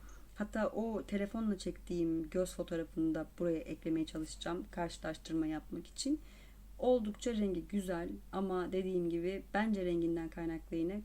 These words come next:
kıvamı çok hoş değil. Benim sevdiğim tarz bir uç değil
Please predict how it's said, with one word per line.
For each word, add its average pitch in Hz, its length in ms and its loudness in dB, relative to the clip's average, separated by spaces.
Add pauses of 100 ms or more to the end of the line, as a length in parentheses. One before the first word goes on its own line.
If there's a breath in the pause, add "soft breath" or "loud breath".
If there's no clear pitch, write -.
kıvamı 175 360 2
çok - 280 -6
hoş - 260 -8
değil. 208 300 0 (420 loud breath)
Benim 202 320 6
sevdiğim 185 540 0
tarz 175 420 -2
bir 170 280 2
uç 190 360 -4
değil 302 260 4